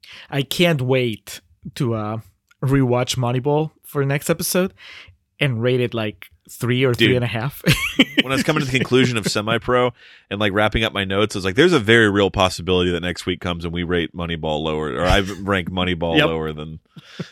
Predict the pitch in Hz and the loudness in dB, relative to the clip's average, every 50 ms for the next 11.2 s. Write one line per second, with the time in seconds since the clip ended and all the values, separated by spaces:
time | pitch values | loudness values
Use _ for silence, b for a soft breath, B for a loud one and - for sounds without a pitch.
0 | B B - - 104 95 92 90 87 - - 85 82 76 80 85 101 - _ - | B B -8 -4 -4 -2 0 0 -2 -2 -2 -2 -2 -2 -2 -4 -6 -10 _ -8
1 | - - 107 101 95 92 87 87 101 - _ _ _ _ _ _ _ 101 120 147 | -2 0 2 2 4 2 0 -2 -8 -16 _ _ _ _ _ _ _ 0 2 2
2 | 165 - 185 170 151 143 147 135 - 135 139 131 107 104 - - - - 120 131 | 2 4 2 0 2 2 2 2 2 0 -2 0 0 -2 -6 -10 -14 -6 -4 -2
3 | 127 117 90 98 90 87 92 95 - _ _ _ _ _ _ _ - 120 127 127 | -2 0 0 -2 -2 -2 -2 -4 -6 _ _ _ _ _ _ _ -4 -2 -2 -2
4 | - - 160 151 147 143 147 143 131 123 120 120 - - - - - _ _ _ | -2 0 0 2 2 0 -2 -2 0 2 0 0 0 -2 -8 -10 -12 _ _ _
5 | - 107 95 - - 120 123 123 120 117 110 107 110 104 107 104 98 95 104 101 | -6 -6 -6 -4 -2 0 0 0 0 -2 -4 -2 0 2 2 0 2 0 -2 -2
6 | 98 90 - 107 95 90 92 - - 92 90 87 87 87 87 - 50 _ _ _ | -2 -4 -4 -4 -4 -4 -4 -6 -8 -10 -10 -10 -12 -14 -18 -20 _ _ _ _
7 | _ _ _ _ _ - 98 104 101 - - 110 104 90 - - 101 95 87 92 | _ _ _ _ _ -4 -2 -2 -2 0 0 -2 -2 -2 -4 -10 -12 -8 -4 -4
8 | 90 85 - - 87 85 82 - _ _ _ _ _ _ _ - 113 110 - - | -4 -4 -4 -8 -12 -12 -12 -16 _ _ _ _ _ _ _ -2 -2 -2 -2 0
9 | 120 117 113 110 104 95 113 107 107 104 101 98 95 - - 95 92 87 85 82 | 0 2 2 2 4 2 2 2 2 2 2 2 2 0 -4 -6 -4 -4 -4 -4
10 | 80 - _ _ _ _ _ _ _ _ _ _ _ _ _ _ _ _ _ _ | -8 -8 _ _ _ _ _ _ _ _ _ _ _ _ _ _ _ _ _ _
11 | _ _ - | _ _ -4